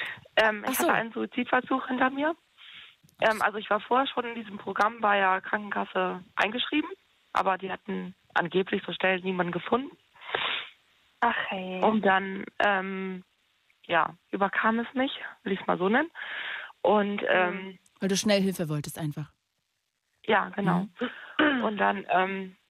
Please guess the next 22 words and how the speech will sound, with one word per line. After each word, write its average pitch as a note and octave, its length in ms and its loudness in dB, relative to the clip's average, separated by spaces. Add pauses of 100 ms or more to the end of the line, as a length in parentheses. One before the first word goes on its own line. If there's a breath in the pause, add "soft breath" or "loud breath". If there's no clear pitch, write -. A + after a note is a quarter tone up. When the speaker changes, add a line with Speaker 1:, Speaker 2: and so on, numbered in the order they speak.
(140)
Speaker 1:
ja, E3+ 260 -2 (120)
wie G3 80 -4
gesagt, F#3 400 -2 (140)
kam G3 220 2
Tag G3 220 0
X - 160 0 (960 loud breath)
und, F#3 380 2
ähm, F3 520 2 (340)
ich G3 120 -4
sag G3+ 120 2
mal G3 120 4
so, F#3+ 120 4
mein F#3+ 180 2
Hund A3+ 160 4
hat A3 140 2
mir G3 100 2
das, F#3 180 2 (220)
das F#3 220 2
Leben A3+ 200 2
gerettet. B3+ 460 0
<laughs> A#3+ 40 2 (1160 loud breath)
Mhm. A3+ 400 2